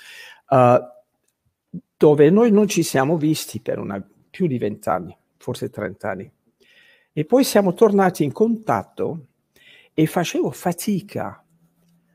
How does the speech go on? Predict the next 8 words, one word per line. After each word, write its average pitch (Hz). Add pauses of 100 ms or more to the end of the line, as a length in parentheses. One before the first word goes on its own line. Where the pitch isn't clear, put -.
(1200)
a 147 (680)
riconoscere 196
l'altra 143
persona, 110
talmente 165
lui 135
era 120
cambiato, -